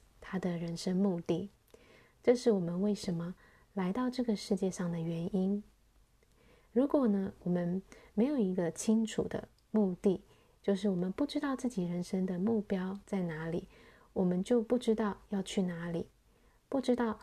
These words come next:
自己现在做的事情为何而做，我们就会觉得，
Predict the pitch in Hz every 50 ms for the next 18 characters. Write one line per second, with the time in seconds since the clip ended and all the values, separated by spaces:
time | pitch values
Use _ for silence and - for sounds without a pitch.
0 | - - _ _ - - - 294 254 - 190 151 143 - - - 269 277 247 233
1 | 233 240 226 208 208 - 226 196 190 175 - - - 202 185 175 - - 175 165
2 | 170 175 - - - - _ _ - 247 254 247 220 190 - - 180 185 - -
3 | 156 160 160 - - - 196 180 190 190 - _ _ _ _ _ _ _ _ _
4 | _ _ - - 185 180 185 185 190 214 233 226 220 220 - 190 175 165 - 180
5 | 175